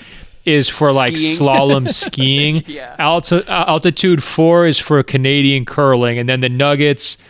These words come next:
Speaker 1: when there's not any, like, off-season Broncos rumors, the Nuggets, I believe, air on Altitude five, but check your local programming. I'm not totally sure about that.
Speaker 2: I don't get it. Free, free Jokic and get him Kawhi.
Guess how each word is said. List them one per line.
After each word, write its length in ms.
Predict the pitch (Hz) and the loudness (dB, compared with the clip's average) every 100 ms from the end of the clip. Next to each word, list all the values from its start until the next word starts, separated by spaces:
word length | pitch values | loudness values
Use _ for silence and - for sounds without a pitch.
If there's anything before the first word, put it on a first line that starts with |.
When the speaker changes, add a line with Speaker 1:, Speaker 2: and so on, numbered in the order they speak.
| _ - | _ -2
Speaker 1:
when 240 | 147 151 | 0 2
there's 180 | 156 120 | 0 0
not 240 | 156 165 | 0 0
any, 220 | 170 156 | 0 2
like, 200 | 147 135 | 2 0
off-season 600 | - 123 127 - 127 127 110 | 0 -2 -2 -4 -4 -4 -6
Broncos 560 | 117 117 123 143 135 | -4 -4 -2 -2 -2
rumors, 460 | 151 143 147 147 - | -2 -2 0 -2 -4
the 180 | 151 123 | -6 -2
Nuggets, 460 | 120 135 135 123 | 0 0 0 0
I 80 | 123 | -2
believe, 520 | 120 127 131 151 147 | 0 0 2 4 2
air 240 | - 135 127 | 2 0 2
on 200 | 117 131 | 0 -2
Altitude 560 | 117 117 120 - 117 | -2 -2 -6 -6 -4
five, 300 | - 117 113 | -2 -2 -2
but 120 | 123 | -6
check 300 | 117 156 143 | -4 -2 0
your 100 | 147 | 0
local 300 | 131 123 - | 2 0 -2
programming. 560 | 110 131 117 120 113 113 | -6 -4 -4 -4 -6 -6
I'm 180 | 117 135 | -8 -4
not 260 | 135 127 | -4 -4
totally 320 | - 127 120 113 | -4 -4 -2 -4
sure 200 | - 113 | -8 -12
about 260 | 127 - | -12 -14
that. 120 | 160 | -12
Speaker 2:
I 60 | 147 | -10
don't 200 | 170 160 | -10 -12
get 180 | 143 127 | -10 -8
it. 260 | 113 - | -10 -14
Free, 440 | _ - 190 202 151 | _ -10 -8 -6 -8
free 320 | - 226 254 | -8 -6 -2
Jokic 720 | 214 208 202 165 135 - 196 | 2 0 0 -4 -4 -12 -16
and 160 | 165 151 | -14 -8
get 160 | 170 202 | -6 -4
him 80 | |
Kawhi. 640 | 190 180 160 160 151 135 117 | -6 -4 0 2 2 0 -6